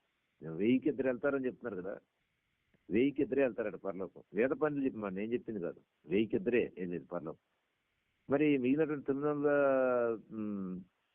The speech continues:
తొంభై ఎనిమిది మంది ఏమైపోతారంటే మొట్టమాయం. వాళ్ళు ఎత్తబడే గుంపులు ఉండరు, వాళ్ళు విడబెట్టబడతారు. మరి వీళ్ళని ఏమనాలి మనం?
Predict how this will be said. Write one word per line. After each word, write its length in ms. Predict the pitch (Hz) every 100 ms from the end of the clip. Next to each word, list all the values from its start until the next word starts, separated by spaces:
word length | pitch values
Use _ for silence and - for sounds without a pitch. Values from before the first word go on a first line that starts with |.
| _
తొంభై 200 | 120 127
ఎనిమిది 180 | 143 139
మంది 120 | 135
ఏమైపోతారంటే 640 | 135 135 131 127 135 135 180
మొట్టమాయం. 640 | 160 147 131 139 113 82 - _ _ -
వాళ్ళు 140 | 107 117
ఎత్తబడే 320 | 151 151 151
గుంపులు 260 | 135 127
ఉండరు, 200 | 120 113
వాళ్ళు 180 | 104 73 _ _ -
విడబెట్టబడతారు. 720 | 113 135 131 - 98 76 71 - _ _ _ _ _ _ 117
మరి 100 | 127
వీళ్ళని 180 | 123
ఏమనాలి 300 | 160 175 170
మనం? 400 | 160 156 156 147